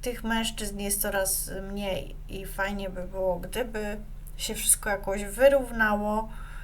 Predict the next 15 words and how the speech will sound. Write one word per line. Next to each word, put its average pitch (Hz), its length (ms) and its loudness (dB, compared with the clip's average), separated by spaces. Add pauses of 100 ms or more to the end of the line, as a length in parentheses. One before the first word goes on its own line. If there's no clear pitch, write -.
(1300)
Po 277 80 -2
prostu, 254 460 4
żeby 208 260 -2
wszystko - 420 2
się 226 200 2
wyrównało. 208 800 0
Więc, 214 440 2
drodzy 285 360 6
panowie, 233 480 2
ja 208 160 4
jeszcze 262 300 4
będę 269 340 10
wracać 254 440 4
do 190 140 -2
k-, - 80 -8